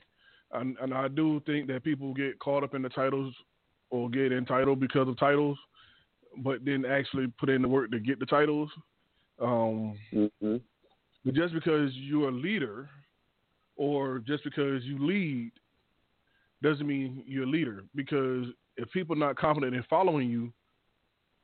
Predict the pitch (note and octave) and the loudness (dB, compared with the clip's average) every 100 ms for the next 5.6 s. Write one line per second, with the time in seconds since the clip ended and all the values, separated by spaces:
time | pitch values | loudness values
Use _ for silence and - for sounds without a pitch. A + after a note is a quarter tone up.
0 | _ _ _ - C3 D3 D3+ B2+ C#3+ D#3 | _ _ _ -6 0 0 0 -2 0 0
1 | - _ _ _ _ _ _ _ _ _ | 0 _ _ _ _ _ _ _ _ _
2 | _ _ _ _ D3 D3 C3+ B2+ C3 - | _ _ _ _ -6 -2 0 -2 -6 -4
3 | D3+ D3+ D#3 D3+ D3+ D3 - C#3+ D#3 D#3 | 2 4 4 2 0 -4 -6 -2 2 2
4 | - _ _ _ _ _ _ _ _ _ | 0 _ _ _ _ _ _ _ _ _
5 | _ _ _ - D3 B2+ | _ _ _ -4 0 0